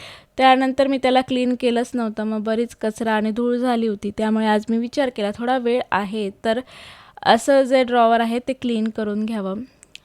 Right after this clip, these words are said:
अ, जो आपण दररोज क्लिनिंग करत असणार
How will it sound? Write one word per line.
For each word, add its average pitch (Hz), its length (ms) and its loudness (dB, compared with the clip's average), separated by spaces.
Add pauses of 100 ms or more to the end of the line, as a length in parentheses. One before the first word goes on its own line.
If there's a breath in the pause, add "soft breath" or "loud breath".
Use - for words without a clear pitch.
(160)
अ, 220 280 -2 (100)
जो 277 80 6
आपण 285 340 4
दररोज 277 380 4
क्लिनिंग 254 440 -2
करत 254 340 -2
असणार 226 360 -4